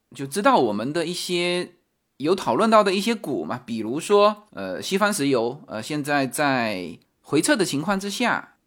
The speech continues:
还有百分之二十二的涨幅。波音，啊，一度涨到百分之十六，那现在是收盘是收在涨百分之十一点八。I V V是，就是紧跟标普五百的一个基金哈，今天也是创新高。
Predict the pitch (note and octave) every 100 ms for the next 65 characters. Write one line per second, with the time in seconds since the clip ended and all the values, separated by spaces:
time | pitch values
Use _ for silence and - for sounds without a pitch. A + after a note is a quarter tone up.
0 | _ _ - G3+ A#3+ C#3+ A2 D3+ D#3 G3+
1 | G3+ G3+ D3 A2+ C#2+ - F2+ - _ -
2 | G3 G#3 G#3+ A3+ A3 _ - - D#3 F#3+
3 | D3+ G#2 C3 A2 G#2 C#3+ D3 - C#3+ G#3
4 | - - _ _ - - F3+ E3 D3+ D3
5 | C3+ - _ _ _ _ - - G#3+ A3+
6 | A2+ A2+ B2 - C#3+ D3+ B2 - C3 G2
7 | F#2+ G#2 F2 C#3+ C#3 C#3 B2 F3 D#3 F#2
8 | A#2+ D3+ - _ _ - F#3+ G#3 A3 G#3
9 | A3 A3+ - E3+ D3+ C3 A#2+ - _ _
10 | _ _ - C#3 B2+ D3+ B2+ G#2 G2+ G#3
11 | A3 A#3 B3 _ _ - G#3+ A3 D3+ B2
12 | D#3+ B2+ C2 G2 - _ _ _ C3+ C#3+
13 | C#3 F#3 G#3+ A#3 G#3 F#2+ - _ _ _
14 | _ - G3+ G#3+ A3+ A2+ C#3 C#3 D#3 D#3+
15 | E3+ F3+ F#3 F#3+